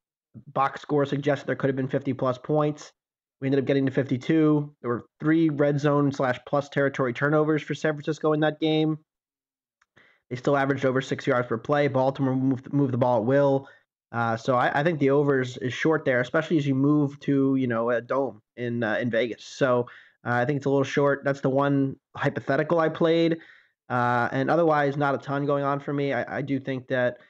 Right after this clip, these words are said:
uh, you know, some of the other lines, like, I think Baltimore would be a little bit short as a dog to San Francisco. I think it should be, like, a true pick 'em, but, uh, you know, the line's, like, one and a half. You're not getting a huge edge there. So, uh, nothing else for me on the Super Bowl yet, but I'm sure as we get into it next week, we'll, uh,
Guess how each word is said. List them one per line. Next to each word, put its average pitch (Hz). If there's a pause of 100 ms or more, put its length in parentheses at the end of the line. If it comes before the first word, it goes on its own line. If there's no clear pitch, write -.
(420)
uh, 117
you 127
know, 113
some 143
of 139
the 127
other 135
lines, 131
like, 120
I 127
think 123
Baltimore 127 (480)
would 123
be 135
a 127
little 139
bit 139
short 143
as 131
a 123
dog 120
to 143
San 151
Francisco. 160
I 127
think 120
it -
should 139
be, 120
like, 113
a -
true 123
pick 127
'em, 151
but, 117
uh, 87
you 123
know, 98
the 104
line's, 120
like, 110
one 113
and 104
a -
half. 107
You're 123
not 120
getting 120
a -
huge 123
edge 113
there. 113
So, 120 (420)
uh, 120
nothing 131
else 120
for 120
me 120
on 113
the 117
Super 123
Bowl 120
yet, 156
but 123
I'm 131
sure 139
as 131
we 135
get 131
into 135
it 123
next 123
week, 120
we'll, 123
uh, 117